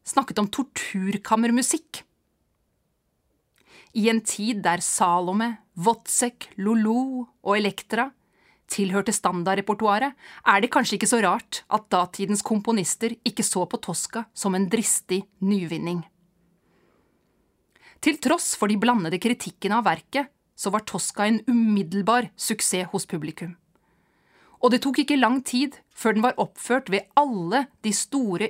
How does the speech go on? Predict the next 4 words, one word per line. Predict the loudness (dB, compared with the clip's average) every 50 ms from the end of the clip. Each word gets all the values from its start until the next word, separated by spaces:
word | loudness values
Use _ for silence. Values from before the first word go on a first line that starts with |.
| -4 -4
internasjonale | -4 -4 -4 -4 -4 -4 -4 -4 -4 -2 0 2 2 2 0 0 -4 -6
operascenene | -8 -6 -6 -6 -4 -4 -4 -4 -4 -4 -2 -4 -4 -4
i | -4 -2
verden. | -2 -2 -2 -4 -6 -8 -10 -10